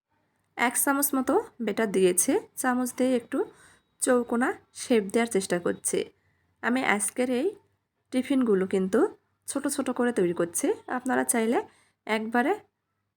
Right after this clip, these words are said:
পুরোটা দিয়েই একটা নাস্তা তৈরি করে নিতে পারেন।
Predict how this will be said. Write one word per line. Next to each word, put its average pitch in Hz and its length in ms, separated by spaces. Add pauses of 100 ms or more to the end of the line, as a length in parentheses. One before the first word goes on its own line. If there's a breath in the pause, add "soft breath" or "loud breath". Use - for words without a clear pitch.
(360)
পুরোটা 262 300
দিয়েই 233 300 (280)
একটা 220 200
নাস্তা 196 340 (220)
তৈরি 262 260
করে 190 180
নিতে 175 140
পারেন। 196 280